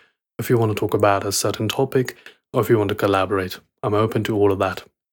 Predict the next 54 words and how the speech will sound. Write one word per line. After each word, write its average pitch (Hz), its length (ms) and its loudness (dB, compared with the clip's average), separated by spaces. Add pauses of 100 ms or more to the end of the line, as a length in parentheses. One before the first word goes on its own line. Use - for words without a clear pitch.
(560)
But 104 80 -6
that's 98 200 -4
pretty - 160 -6
much 101 220 -2
it. 113 200 0 (340)
Speak 104 220 -6
to - 60 -4
you 104 40 0
on 101 40 -2
the 101 140 -2
next - 140 -6
one. 98 140 -10 (1000)
Thank 151 340 0
you 156 340 2
for - 140 -2
listening 139 280 0
to 127 60 -2
this 117 160 -2
episode, 107 360 -4
and 98 120 -4
I 98 60 -4
really 117 420 0
hope 110 240 -4
you 110 80 -4
enjoyed 95 300 -6
it. 92 160 -10
Now, 113 140 -2
if 127 100 -6
you 151 60 -4
found 160 200 0
today's 135 280 0
episode 120 340 -2
useful, 110 640 -4
and 131 80 -2
if 123 60 -2
you 139 120 0
feel 135 80 2
like 131 100 -2
someone 127 240 0
else 120 180 -2
can 120 160 -8
also 127 340 -4
benefit 107 580 -2
from 95 160 -8
it, 90 100 -8 (480)
please 117 520 -4
do 117 260 -4
share 117 220 -2
it 110 80 -4
with 107 100 -6
your 120 80 -2
friends 101 300 -4
and 113 100 -8
family 98 480 -6